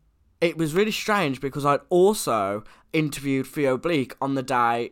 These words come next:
Iliad came out, her E P. So this was kind of, like, some really strange, like, fate thing with this interview from the Student Music Network U K. This was, like, some really, really,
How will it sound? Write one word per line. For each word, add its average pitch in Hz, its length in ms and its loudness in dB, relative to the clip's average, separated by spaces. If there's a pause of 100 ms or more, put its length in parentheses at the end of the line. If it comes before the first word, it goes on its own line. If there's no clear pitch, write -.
(120)
Iliad 170 440 2
came 110 260 -4
out, 110 200 0
her 170 320 2
E 127 140 0
P. 101 320 -6 (300)
So 190 400 0 (300)
this 294 220 0
was 294 140 -4
kind 196 280 4
of, 156 80 -2
like, 151 200 6
some 143 260 -4
really 151 260 2
strange, 127 600 -2 (120)
like, 131 300 2
fate 185 420 2
thing 127 320 -2
with 156 160 2
this 175 160 2
interview 160 540 2 (240)
from 165 180 0
the 156 80 -2
Student 151 300 2
Music 139 360 0
Network 143 380 0
U 131 160 -4
K. 160 360 2
This 170 240 -8
was, 208 140 -8
like, 139 220 2
some 147 180 -4
really, 151 360 2
really, 135 400 0